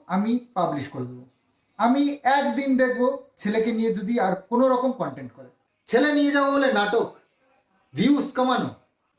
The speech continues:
ভিউয়ার্সদেরকে বোকা বানানো, একদম স্ট্রিক্ট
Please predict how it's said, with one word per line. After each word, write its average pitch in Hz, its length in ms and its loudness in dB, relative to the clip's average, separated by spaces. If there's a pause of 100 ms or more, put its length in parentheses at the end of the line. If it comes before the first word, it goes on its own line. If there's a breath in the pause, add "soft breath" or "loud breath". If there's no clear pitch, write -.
(160)
ভিউয়ার্সদেরকে 269 680 2
বোকা 202 300 0
বানানো, 208 300 0 (720)
একদম 247 720 0 (580)
স্ট্রিক্ট - 540 -4